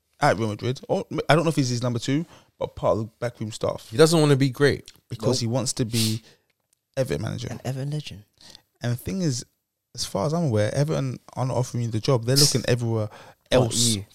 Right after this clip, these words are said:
Speaker 1: first, and they'll come to you as a last resort.
Speaker 3: He had a temp, didn't he, for a bit?
Speaker 1: That one game.
Speaker 3: And then they found Carlo.
Speaker 2: Oh, yeah, he was teaching
Speaker 3: Was it?
Speaker 2: him to do headers.
Speaker 1: 'Cause, yeah, he would rather work with Calvert-Lewin to get him slam dunking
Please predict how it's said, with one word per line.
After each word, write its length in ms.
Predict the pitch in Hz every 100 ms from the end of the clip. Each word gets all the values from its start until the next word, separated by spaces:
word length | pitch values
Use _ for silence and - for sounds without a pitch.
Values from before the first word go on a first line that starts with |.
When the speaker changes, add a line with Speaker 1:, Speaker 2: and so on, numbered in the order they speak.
| -
Speaker 1:
first, 440 | 127 104 110 -
and 100 | 113
they'll 100 | 123
come 200 | 123 139
to 120 | 127 117
you 40 |
as 60 | 110
a 40 |
last 260 | 113 113 -
resort. 300 | 104 107 - - _ _ _ _ _ _ _ _ _ -
Speaker 3:
He 80 | 135
had 160 | 170
a 40 | 151
temp, 320 | - 185 -
didn't 260 | 208 139
he, 240 | 104 98 98 -
for 100 | 107
a 60 |
bit? 260 | 92 98 - - _ -
Speaker 1:
That 160 | 104
one 260 | 107 127 123
game. 400 | 120 104 107 117 _ -
Speaker 3:
And 100 | 117
then 100 | 113
they 80 |
found 300 | 117 127 120
Carlo. 360 | - 135 120 95
Speaker 2:
Oh, 140 | 123 151
yeah, 160 | 180 170
he 80 |
was 160 | 156 151
teaching 360 | - 165 - 143
Speaker 3:
Was 40 |
it? 40 | 143
Speaker 2:
him 60 |
to 120 | 139
do 160 | 139 139
headers. 500 | 151 147 87 - - -
Speaker 1:
'Cause, 260 | 143 123 - - -
yeah, 220 | - 139 113 -
he 180 | - 131
would 140 | 110
rather 480 | 123 151 160 156 135 - _ _
work 360 | 117 123 123 -
with 400 | 120 107 - - _
Calvert-Lewin 680 | - 127 113 117 113 123 175 _ _ _ _ _ _ _ _ -
to 140 | - _ -
get 140 | 107
him 160 | 120 123
slam 340 | - 120 120
dunking 440 | 110 117 113 120